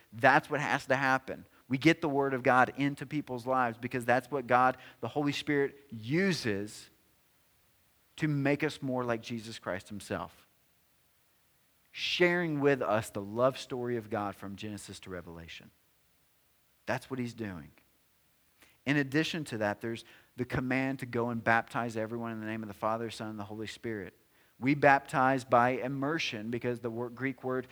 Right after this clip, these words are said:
baptizo in, uh, Matthew twenty-eight means to immerse, to submerge. This is why when you look at different texts within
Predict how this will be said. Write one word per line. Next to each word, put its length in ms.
baptizo 880
in, 340
uh, 180
Matthew 440
twenty-eight 640
means 240
to 240
immerse, 760
to 100
submerge. 960
This 120
is 80
why 140
when 140
you 120
look 180
at 80
different 460
texts 320
within 360